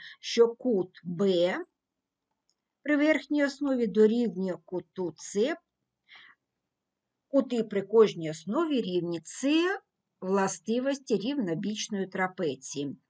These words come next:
Наступне, що ми можемо сказати, діагоналі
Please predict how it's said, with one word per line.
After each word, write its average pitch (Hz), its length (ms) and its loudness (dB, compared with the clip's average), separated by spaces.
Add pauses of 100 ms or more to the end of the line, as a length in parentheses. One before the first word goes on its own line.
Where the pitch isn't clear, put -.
(460)
Наступне, 269 600 0
що 202 200 -2
ми 185 140 -4
можемо 170 360 -6
сказати, 165 520 -8
діагоналі 202 1120 2